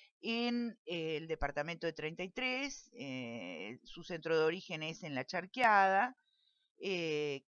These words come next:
que, mm, eh, allí por el río Cebollatí, eh, por lo que, este, también podría ser esta, en realidad, en,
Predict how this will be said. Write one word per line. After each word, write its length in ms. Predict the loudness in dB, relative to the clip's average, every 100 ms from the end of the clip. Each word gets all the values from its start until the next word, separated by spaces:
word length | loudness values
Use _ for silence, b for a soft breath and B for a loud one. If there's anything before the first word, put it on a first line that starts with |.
| -10
que, 1040 | -4 0 2 0 0 -2 -2 -2 -4 -6
mm, 800 | -8 -10 -10 -8 -10 -12 -18 -20 -18
eh, 320 | -12 -10 -8 -8 -8
allí 320 | -6 -6 -6
por 160 | -4
el 120 | -4 -4
río 200 | -8 -8
Cebollatí, 1000 | -4 -4 0 -2 -2 -4 -4 -2 -6 -10 B B B -8
eh, 680 | -6 -4 -4 -2 -2 -4 -10 _ _ _ _ _ _ _ 0
por 220 | 2 4
lo 220 | 4 2
que, 420 | -2 -2 -2 -4 -6
este, 580 | -6 -6 -6 -12 -12 -14 -12
también 460 | -6 -6 -4 -6 -4
podría 500 | -4 -6 -6 -4 -4
ser 220 | -2 -4
esta, 340 | -4 0 0 0
en 160 | -4
realidad, 460 | -6 -4 2 2 2
en, 380 | -6 -6 -8